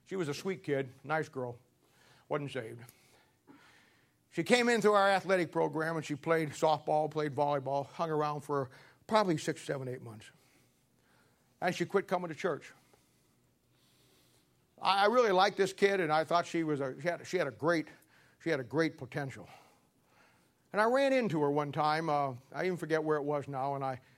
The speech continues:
I, I said, "Man," I said, "we really missed you." I said, and I knew she was back into the world. I, I, I knew all the story, you know. But I said, "I, well, we really miss you." And I said, "I really miss you." And I said, "You know, you probably, many of the young people in our church, you probably got more potential."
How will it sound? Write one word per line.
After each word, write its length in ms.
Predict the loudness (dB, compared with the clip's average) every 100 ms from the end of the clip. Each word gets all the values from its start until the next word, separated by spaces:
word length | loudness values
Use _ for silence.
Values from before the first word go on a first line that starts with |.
| _
I, 360 | -4 -2 -2 -4
I 40 |
said, 300 | -2 -2 -2
"Man," 240 | -2 -4 -4
I 80 | -4
said, 180 | -4
"we 120 | -4 -6
really 260 | -4 -6
missed 340 | -4 -4 -4 -12
you." 220 | -12 -10
I 60 | -10
said, 320 | -6 -4 -4
and 120 | -2
I 260 | 0 0 -2
knew 380 | -4 -2 -4 -6
she 120 | -8
was 100 | -6
back 280 | -6 -6 -8
into 120 | -10
the 80 | -10
world. 340 | -8 -8 -8 -10
I, 80 | -12
I, 320 | -6 -6 -4
I 40 | -4
knew 220 | -2 -2
all 180 | -4 -6
the 120 | -12 -16
story, 320 | -14 -12 -12
you 80 | -14
know. 140 | -16 -20 _ _ _ _ _
But 100 | 0
I 120 | 2 2
said, 200 | 0 0
"I, 120 | -2 -6
well, 220 | -8 -6
we 120 | -6
really 240 | -6 -6
miss 260 | -8 -10 -12
you." 200 | -14 -12
And 100 | -10
I 60 | -6
said, 180 | -4
"I 120 | -2 -2
really 260 | -4 -8
miss 320 | -10 -16 -16
you." 120 | -16 -18 -20 _ _ _ _ _
And 100 | 0
I 60 | 0
said, 260 | 0 -4 -4
"You 120 | -6
know, 180 | -4 -4
you 120 | -8
probably, 520 | -2 0 2 0 -4 -6 -10 -20 -14
many 220 | -6 -2 0
of 80 |
the 80 | -2 -6 _ -8
young 220 | -6 -6
people 300 | -6 -6 -4
in 60 | -6
our 100 | -6
church, 280 | -8 -10 -10
you 80 | -10
probably 300 | -6 -6 -6
got 180 | -6
more 160 | -6 -8
potential." 580 | -8 -10 -12 -12 -16